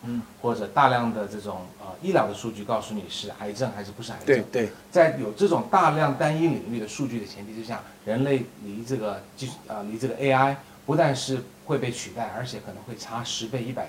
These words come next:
Speaker 2: 倍，甚至更多。
Speaker 1: 嗯，对。
Speaker 2: 比如说我们投资的一个放贷的工具，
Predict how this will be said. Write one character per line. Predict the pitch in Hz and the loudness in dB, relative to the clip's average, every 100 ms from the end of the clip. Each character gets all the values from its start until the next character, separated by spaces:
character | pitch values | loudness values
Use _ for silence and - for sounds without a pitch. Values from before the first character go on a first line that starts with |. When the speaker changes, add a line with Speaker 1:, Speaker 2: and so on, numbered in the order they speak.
| - | -8
Speaker 2:
倍， | 104 - - | -14 -14 -14
甚 | - 101 | -12 -10
至 | |
更 | 104 92 | -12 -16
多。 | 90 87 - - 127 | -18 -20 -20 -12 -4
Speaker 1:
嗯， | 123 113 | -4 -2
对。 | 131 120 | 0 2
Speaker 2:
比 | |
如 | 113 | 0
说 | 104 123 | -2 0
我 | 107 | 0
们 | 104 | 0
投 | 107 107 | -4 -4
资 | 113 123 | -4 -2
的 | 120 113 | 0 0
一 | |
个 | 127 | -2
放 | - - 175 143 | -2 4 6 6
贷 | 170 147 | 4 4
的 | 104 | 0
工 | 104 123 127 | -2 -2 -2
具， | 127 | -4